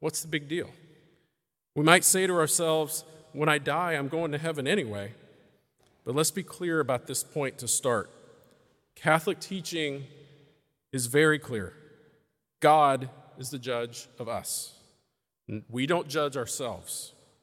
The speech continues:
The Catechism of the Catholic Church tells us that each person receives his or her eternal retribution in their immortal soul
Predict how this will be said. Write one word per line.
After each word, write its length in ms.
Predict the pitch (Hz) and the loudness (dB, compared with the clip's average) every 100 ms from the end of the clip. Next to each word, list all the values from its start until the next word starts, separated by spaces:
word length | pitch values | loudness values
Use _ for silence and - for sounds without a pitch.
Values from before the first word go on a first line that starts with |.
| _ _ _ _ | _ _ _ _
The 60 | - | -2
Catechism 560 | 202 170 170 175 165 | 6 6 6 0 -2
of 60 | 156 | -4
the 60 | 131 | 0
Catholic 320 | 175 160 165 | 2 2 -2
Church 320 | - 170 - | -2 -2 -2
tells 280 | - 165 156 | 0 0 0
us 120 | 139 | -4
that 180 | 147 139 | -4 -4
each 260 | 165 196 - | -8 -8 -4
person 480 | 185 175 180 165 160 - - - | -2 0 -2 -4 -6 -14 -20 -6
receives 500 | 139 - 180 160 - | 0 2 2 0 -2
his 300 | 196 196 202 | 2 2 2
or 120 | 226 | -4
her 360 | 185 180 180 143 | 0 0 0 -2
eternal 480 | 135 - 196 220 | -8 -4 2 4
retribution 880 | 208 196 185 180 175 170 - 131 113 - - _ | 4 0 -4 -6 -4 -4 -4 -6 -8 -14 -20 _
in 80 | 147 | -2
their 100 | 143 | 0
immortal 320 | 139 151 180 | 2 2 2
soul 540 | 175 - 147 120 120 | 0 2 2 2 0